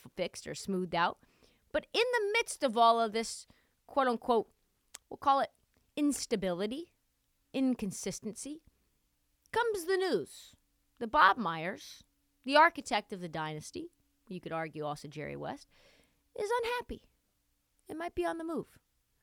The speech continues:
Bob Myers, the architect of the dynasty, might be on the move. So, he recently said in a podcast about leadership, he said this about his future in the Bay.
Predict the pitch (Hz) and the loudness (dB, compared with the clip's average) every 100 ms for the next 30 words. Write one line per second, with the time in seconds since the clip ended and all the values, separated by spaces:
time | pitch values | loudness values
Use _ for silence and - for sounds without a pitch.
0 | _ _ _ 320 427 339 175 160 262 247 | _ _ _ 6 6 6 -2 -4 -6 -4
1 | 247 370 - - - 294 302 294 302 220 | 0 0 -2 -4 -4 -4 -6 -8 -4 -2
2 | 156 151 - - _ _ 220 285 - _ | -2 -8 -14 -16 _ _ 0 0 -2 _
3 | - 214 175 185 190 185 _ _ _ - | -6 -2 0 -2 -4 -8 _ _ _ -8
4 | 170 160 143 - _ - _ _ _ - | -6 -4 -6 -10 _ -20 _ _ _ 6
5 | 392 392 - _ _ _ _ 349 370 427 | 8 8 4 _ _ _ _ 2 4 4
6 | 370 302 - 269 233 202 220 214 - 180 | 2 -2 2 2 2 2 4 4 6 2
7 | 175 196 175 165 175 190 180 247 240 - | 2 -2 0 2 2 -2 -2 -4 -6 -12
8 | _ _ _ - _ _ _ _ _ - | _ _ _ -20 _ _ _ _ _ -10
9 | 285 349 240 - - - - 208 202 202 | -4 -2 -2 -4 -16 -18 -4 0 2 0
10 | - 262 - 262 233 180 147 | -2 -6 -2 -2 -2 -2 -8